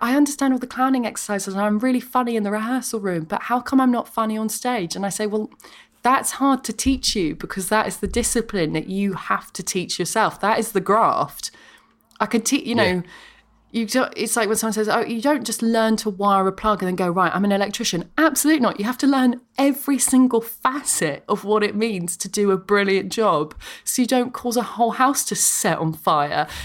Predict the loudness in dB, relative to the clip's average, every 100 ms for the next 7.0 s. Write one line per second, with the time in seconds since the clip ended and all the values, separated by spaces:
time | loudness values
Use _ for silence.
0 | -2 0 0 2 0 0 2 4 4 4
1 | 2 2 0 -2 -2 -6 -2 2 2 2
2 | 0 0 2 0 0 2 4 4 2 0
3 | -2 -2 -4 -2 -2 -4 -6 -2 -2 -2
4 | 0 0 0 0 -4 0 0 0 -4 -2
5 | -2 -2 -6 -6 -2 0 2 0 -4 -12
6 | -18 _ -20 -20 -20 -4 -2 -2 -2 -6